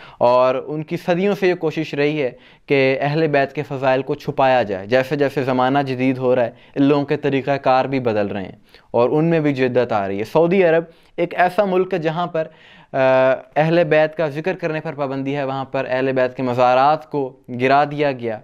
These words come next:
वहाँ की एक मीडिया ग्रुप कंपनी जिसका नाम एमबीसी है, उन्होंने सऊदी हुकूमत के साथ मिलकर एक सौ मिलियन डॉलर लगाकर एक फ़िल्म बनाई जिसका नाम मुआविया सीरीज़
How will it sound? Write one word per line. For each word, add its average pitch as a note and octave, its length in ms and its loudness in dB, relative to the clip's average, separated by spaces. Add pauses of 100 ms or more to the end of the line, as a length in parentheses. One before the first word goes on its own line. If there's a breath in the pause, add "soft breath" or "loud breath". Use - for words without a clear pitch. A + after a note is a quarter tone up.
(680 soft breath)
वहाँ G3 260 4
की G#3+ 160 -2
एक G#3 400 0
मीडिया F3+ 400 0
ग्रुप E3 320 -4
कंपनी C#3+ 400 -6
जिसका C#3 280 -8
नाम C#3 220 -2 (100)
एमबीसी E3+ 500 0
है, D3 140 2
उन्होंने C#3 480 -2 (120)
सऊदी D3 260 2
हुकूमत C#3 340 -4
के C#3+ 100 -4
साथ C3 260 0
मिलकर C3 460 -2 (760 loud breath)
एक G3+ 280 4
सौ F#3+ 320 0
मिलियन F3+ 400 -4
डॉलर C3+ 460 -2
लगाकर C3 480 -2
एक D3 140 -8
फ़िल्म F#3 380 -2
बनाई C3+ 240 -2
जिसका C3 320 -6
नाम A#2+ 320 -6 (400 soft breath)
मुआविया C#3+ 500 4
सीरीज़ B2+ 460 -2